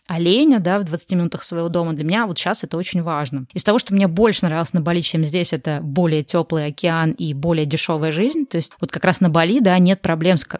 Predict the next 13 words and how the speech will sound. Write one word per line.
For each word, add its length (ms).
классными 360
кафешечками, 760
то 60
есть 140
там 100
очень 180
много 180
всякой 240
хипстерской 680
вот 100
такой 280
вот 160
этой 260